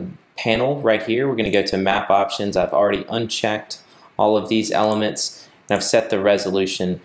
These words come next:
to maximum. This is one of the great advantages of Google Earth Pro, allowing you to get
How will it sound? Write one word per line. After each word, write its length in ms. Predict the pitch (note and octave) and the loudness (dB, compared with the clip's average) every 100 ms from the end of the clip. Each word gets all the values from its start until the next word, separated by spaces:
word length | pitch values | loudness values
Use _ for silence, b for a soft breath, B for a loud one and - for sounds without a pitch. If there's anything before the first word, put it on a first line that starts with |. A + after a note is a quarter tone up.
| B B | B B
to 100 | F#2+ | -2
maximum. 580 | F2+ F2+ F2 E2+ E2 F2 | 0 0 -2 -4 -4 -4
This 180 | F2+ - | -4 -6
is 140 | F#2 | -4
one 120 | F#2+ | -2
of 60 | F2+ | -2
the 60 | |
great 340 | - G2 F#2+ B B B | 0 0 0 B B B
advantages 600 | F#2 A2 A2 G#2+ A2+ G#2 | 0 2 2 2 2 0
of 140 | G2 - | -2 0
Google 320 | G#2+ G2+ G2 | 2 4 2
Earth 200 | F#2+ - | 0 0
Pro, 320 | A#2 A2+ A2 | 2 4 4
allowing 340 | G2+ G2+ G2 | 2 2 0
you 60 | F#2+ | -4
to 80 | F#2 | -2
get 500 | G2+ F#2+ - - | 0 0 -2 -12